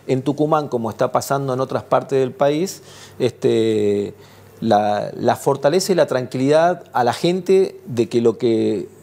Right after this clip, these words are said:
ellos coloquen en la urna, eh, sea respetado. Partiendo, y en esto quiero ser claro,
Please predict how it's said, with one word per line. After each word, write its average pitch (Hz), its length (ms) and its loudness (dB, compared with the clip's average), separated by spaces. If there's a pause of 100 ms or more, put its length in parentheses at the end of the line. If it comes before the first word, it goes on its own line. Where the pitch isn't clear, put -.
(360)
ellos 131 640 0
coloquen 147 440 2
en 131 100 -2
la 127 100 4
urna, 156 480 -2 (380)
eh, 110 400 4
sea 120 260 4
respetado. 104 680 -2 (200)
Partiendo, 151 480 0
y 143 40 2
en 135 40 0
esto 131 200 -2
quiero 127 180 0
ser 127 180 -4
claro, 165 440 0